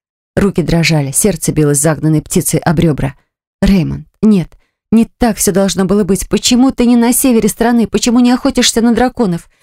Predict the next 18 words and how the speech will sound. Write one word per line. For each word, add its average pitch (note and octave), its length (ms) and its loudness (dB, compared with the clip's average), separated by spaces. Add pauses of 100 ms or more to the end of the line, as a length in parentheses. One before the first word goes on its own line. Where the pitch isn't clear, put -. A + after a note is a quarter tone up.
(200)
Богиня, G3+ 840 2
не G#3+ 120 2
дай G#3+ 200 0
случиться G#3+ 480 -2
непоправимому. G#3 800 -2 (260)
Он G3+ 160 4
невиновен G3+ 580 0
ни G#3+ 120 2
в - 80 -8
чём. F3+ 340 -2 (320)
Это A3 200 0
я, F3 260 -4 (240)
это A#3 180 0
всё - 200 0
я. G#3 300 0 (600)
Я G3+ 240 4
несу F3 280 0
беды". D#3+ 400 -2